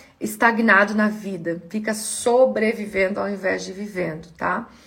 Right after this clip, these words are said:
Por quê? Porque não quer sentir a dor de cada estágio, não quer evoluir, porque o cérebro realmente ele não nos ajuda nesse processo. Mas agora que você tá tendo esse entendimento sobre as coisas,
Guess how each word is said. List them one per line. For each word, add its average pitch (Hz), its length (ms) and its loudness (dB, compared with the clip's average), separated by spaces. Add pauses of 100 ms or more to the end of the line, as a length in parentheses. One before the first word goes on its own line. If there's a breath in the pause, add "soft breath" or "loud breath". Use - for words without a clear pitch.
(260 loud breath)
Por 269 180 -2
quê? 240 420 4
Porque 233 220 -2
não 214 140 0
quer 208 160 2
sentir 214 340 -2
a 220 80 2
dor 214 320 2
de 214 100 -2
cada 185 240 -4
estágio, 185 680 2 (420 loud breath)
não 208 140 0
quer 214 180 4
evoluir, 208 640 0
porque 214 300 -4
o 233 80 -2
cérebro 226 800 4
realmente 247 520 0
ele 254 120 0
não 240 180 0
nos 254 140 -2
ajuda 220 380 0
nesse 196 300 -4
processo. 180 640 -4
Mas 190 180 0
agora 208 400 6
que - 80 -6
você 240 120 0
tá 220 120 -2
tendo 202 240 -4
esse 208 200 -4
entendimento 214 800 2
sobre 180 320 -4
as 175 140 -6
coisas, 214 520 0